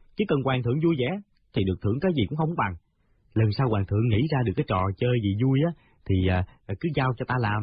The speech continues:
như thế là tốt nhất." "Nhất định rồi. Tiểu quế tử, đáng tiếc ngươi là thái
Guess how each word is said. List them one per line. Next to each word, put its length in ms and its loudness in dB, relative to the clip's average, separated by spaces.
như 160 -4
thế 100 0
là 120 -2
tốt 160 0
nhất." 160 2
"Nhất 200 0
định 160 -2
rồi. 200 0
Tiểu 120 0
quế 140 2
tử, 100 -2
đáng 240 4
tiếc 180 2
ngươi 120 0
là 120 -4
thái 100 -2